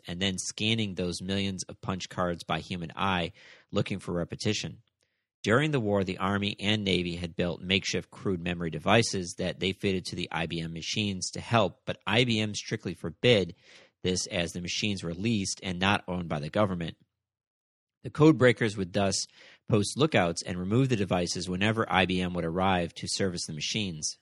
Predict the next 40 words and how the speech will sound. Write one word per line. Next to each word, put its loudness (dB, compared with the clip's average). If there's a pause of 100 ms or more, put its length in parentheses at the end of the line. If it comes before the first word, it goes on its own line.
(600)
These 6
devices 4
were 0
a 2
stopgap, 2
though. -6 (240)
The -4
I 10
B 4
M 2
machines -2
were -4
never 2
designed 0
for -6
what 0
the -10
Army -2
and -4
Navy -2
were -6
trying -6
to -12
use 0
them -8
for. -10 (680)
The 6
other 6
tool 4
that 2
was 2
at -2
their -4
disposal -2
was -4 (140)
Rapid 0
Analytical -4
Machine, -4
or -2
ram, 0